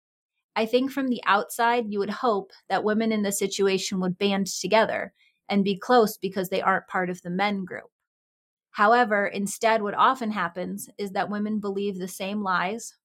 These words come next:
practice the same traditions, and take part in imposing the structure of inequity, reinforcing their own feelings of inferiority.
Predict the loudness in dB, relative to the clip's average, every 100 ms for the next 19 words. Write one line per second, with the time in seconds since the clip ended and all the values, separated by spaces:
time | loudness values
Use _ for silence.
0 | _ _ 0 0 -2 -8 -6 -8 -4 -4
1 | -4 -4 -6 -6 -8 -8 -10 _ _ _
2 | -20 _ -2 2 0 0 -2 2 2 2
3 | -4 -4 -2 0 2 0 -2 -4 -2 -4
4 | -4 -6 -4 0 -2 -2 -4 -4 -6 -8
5 | _ _ -2 0 0 2 2 2 -2 -4
6 | -2 -2 -2 -4 -2 -2 0 -4 -4 -6
7 | -6 -4 -2 0 0 -2 -6 -10